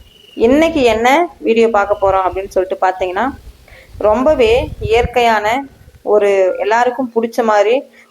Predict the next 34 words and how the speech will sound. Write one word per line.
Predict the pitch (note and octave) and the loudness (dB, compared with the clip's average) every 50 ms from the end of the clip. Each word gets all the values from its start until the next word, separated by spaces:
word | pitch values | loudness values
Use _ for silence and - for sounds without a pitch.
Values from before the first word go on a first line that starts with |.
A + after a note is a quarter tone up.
| _ - | _ -2
ஒரு | - G#3 G3+ | 0 0 2
வீடியோ | F#3+ G#3 G3+ G3+ G3 | 2 2 2 2 2
தான் | G3+ G3+ G3 | 2 0 0
பார்க்குறோம். | G3 F#3+ F#3 - F#3+ F3 - _ _ - A3+ | 0 -2 -2 -2 -4 -6 -8 _ _ -14 -8
சரிங்களா? | - G3+ G3 G3 G3 G3 G3 G3 G3 F#3 | -4 -2 0 0 0 0 0 -2 -2 0
"என்னம்மா | G3 G3+ G#3 G#3 G#3+ A3 A3 A3+ | 0 0 2 0 0 2 2 2
நீ | A3+ A3+ A3+ A3+ | 2 2 2 0
பிடிச்ச | A3+ - G#3+ G3+ G3+ - G#3+ | 0 -2 -4 -4 -2 -2 0
மாதிரின்னு | G#3 G#3 G#3 G#3 G#3 G#3 G#3+ | 2 2 2 0 0 -2 -2
சொல்லி | G3+ G3 G3 | -4 -2 0
சொல்றீங்க, | G3 G3 F#3 F#3+ F#3+ F#3+ G3 - - - | 0 0 0 0 -2 -2 -4 -4 -4 -4
என்ன | G3+ G#3 G#3+ A3 A3+ A3+ | -4 -2 -2 -2 -2 -2
தீமன் | A3+ G#3+ G#3+ G#3 G3+ G3 | -2 -2 0 0 0 0
அப்படின்றத | F#3 F3+ - F#3+ G3 G3 | -2 -2 0 2 2 2
சொல்லுங்க" | F#3+ - F#3 F#3 F#3+ F#3 F#3 F#3 | 2 0 0 0 2 2 2 0
அப்படின்னு | F#3 F3+ F#3 F#3 - | 0 0 -2 -6 -6
சொல்லிட்டு | F#3 F3 - - F#3 | -8 -8 -6 -4 -4
கேட்குறீங்களா? | F3+ F3 - E3+ E3+ F3 F3 F3 F3 F3 - _ - - - - - - - - - - | -4 -4 -4 -6 -4 -2 -2 -4 -4 -6 -14 _ -20 -20 -20 -20 -20 -20 -20 -12 -4 0
அதுதான் | F#3+ G3 F#3+ G3+ G#3 G3+ G3+ | 2 2 4 2 2 0 0
சொல்றேன் | G#3 F#3+ F3+ F#3 F#3 F3+ | 0 0 0 0 0 0
வாங்க. | F3 F3+ F3+ F#3+ G#3+ A#3 A3+ - - - - - - - - - - - - | 0 -2 0 0 0 0 -2 -6 -16 -20 -20 -20 -20 -20 -20 -20 -20 -10 -4
நம்ம | G#3+ A3+ A3+ A#3 | -2 0 0 0
தோட்டத்துல | A#3 A#3 A#3 C4 C4+ D#4 D#4+ - G#4 G#3 A3 B3 C4+ A#3+ - - | 2 2 2 2 2 0 0 0 2 2 2 0 0 -4 -10 -6
பச்சைக்கிளி | - F#3 G3 - - D4 C#4 C#4 B3 A3+ | -2 -2 -2 -2 -2 -4 -2 0 2 2
வந்து | G#3 G3+ G3 G3 G#3 A#3 C#4 C#4 - - - | 2 2 2 0 0 0 0 0 -4 -10 -6
நேச்சுரலா | G#3 G#3 G#3+ B3 B3 - - C4+ B3+ B3+ A#3+ | -2 0 0 0 0 0 0 2 2 2 2
அந்த | A3 G#3 G3+ | 2 0 0
பழத்தை | - A3 A3+ B3 B3 - C4 | 0 0 0 0 2 0 0
கொத்தி | - A#3 A3+ A3+ A#3 A3+ | 0 0 0 0 -2 -2
கொத்தி | - A3+ A3+ A#3 A#3 | -2 -2 -2 -2 -2
சாப்பிட்றதே | A#3 G#3+ G3+ G3 - G3 F#3+ G3 G#3+ A3 | 0 0 0 0 0 0 0 2 0 0
எனக்கு | G#3+ G3+ F#3 F3+ F3+ | 0 0 0 0 0
ரொம்பவே | F3 F#3 G3 G3+ G#3 G#3 | 0 0 0 0 -2 -2
பிடிச்சிருந்துச்சு. | - - F#3 F#3 - F#3+ F3+ F3+ F#3 - - | -4 -6 -10 -8 -4 -4 -4 -4 -4 -4 -2